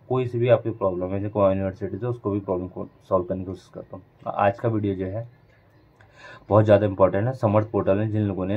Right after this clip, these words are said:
रजिस्ट्रेशन वगैरह करे हैं। तो जैसे कि रजिस्ट्रेशन की last date बताई है ट्वेंटी फिफ्थ June, तो ट्वेंटी फिफ्थ June से पहले जो है आप लोगों ने अपने रजिस्ट्रेशन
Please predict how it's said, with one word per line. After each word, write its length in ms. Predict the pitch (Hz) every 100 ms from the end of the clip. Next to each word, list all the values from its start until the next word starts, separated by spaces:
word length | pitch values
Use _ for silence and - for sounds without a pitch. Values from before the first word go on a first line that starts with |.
| 110
रजिस्ट्रेशन 540 | 98 85 - 90 101
वगैरह 260 | 101 95 92
करे 260 | 92 90 87
हैं। 240 | 90 120 151 - - -
तो 80 | 117
जैसे 220 | 120 147
कि 120 | 151
रजिस्ट्रेशन 640 | 135 113 101 - 120 117 117
की 160 | 120
last 260 | 127 101 95
date 180 | 101 92
बताई 260 | 90 90
है 100 | 92
ट्वेंटी 340 | 107 101 90 95
फिफ्थ 320 | - 107 82
June, 120 | 82 - -
तो 60 | 107
ट्वेंटी 260 | 113 107
फिफ्थ 160 | 117 120
June 260 | 104 104 104
से 200 | - 131 147 _ _ - - _ -
पहले 340 | 101 104 113
जो 160 | 107 110
है 80 | 113
आप 140 | 107
लोगों 160 | 98 98
ने 80 | 101
अपने 200 | - 104
रजिस्ट्रेशन 520 | 90 - 90 110